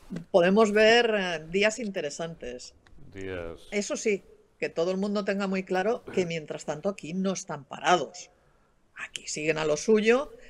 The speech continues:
Speaker 1: no se ha hecho absolutamente nada con el tema de la sequía, no se ha hecho absolutamente nada con el tema sanitario, el tema escolar es un fracaso, las industrias y las empresas se van una detrás de otra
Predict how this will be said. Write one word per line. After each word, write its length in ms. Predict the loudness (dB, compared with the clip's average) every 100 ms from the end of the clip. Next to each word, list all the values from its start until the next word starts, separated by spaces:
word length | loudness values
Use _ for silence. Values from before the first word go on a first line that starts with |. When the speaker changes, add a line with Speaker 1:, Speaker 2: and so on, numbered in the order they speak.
| -10
Speaker 1:
no 280 | -4 2 2
se 140 | 2 -2
ha 20 |
hecho 160 | 0
absolutamente 1080 | -4 -2 0 0 0 0 -2 -4 -6 -6 -4
nada 420 | 0 2 2 0 -4
con 160 | -10
el 100 | -8
tema 280 | -8 -6 -6
de 100 | -2
la 100 | -2
sequía, 520 | -4 -8 -2 2 2
no 140 | 2 -4
se 80 | -6
ha 40 |
hecho 120 | -6
absolutamente 640 | -6 -4 -2 -4 -4 -6 -4
nada 220 | -2 -4
con 120 | -10
el 80 | -14
tema 180 | -14 -12
sanitario, 640 | -8 -6 2 4 4 0 -6 -20 -20 -18 2
el 200 | 4 6
tema 240 | 4 2 0
escolar 560 | 0 2 6 6 4 -6
es 200 | -4 -4
un 160 | -6
fracaso, 800 | -2 2 2 4 0 0 -2 -4 -14 _
las 240 | 0 2 2
industrias 880 | 0 4 2 4 2 2 2 -8 -20 _ _ _ _ _ -6 0
y 80 | 2
las 180 | 0
empresas 600 | -4 0 0 0 -8 -10 -20 -20 -12
se 360 | -6 0 2
van 340 | 4 2 0 -16 -10
una 280 | -6 -4 -4
detrás 320 | -6 -6 -6
de 120 | -2
otra 380 | -2 -2 -4 -6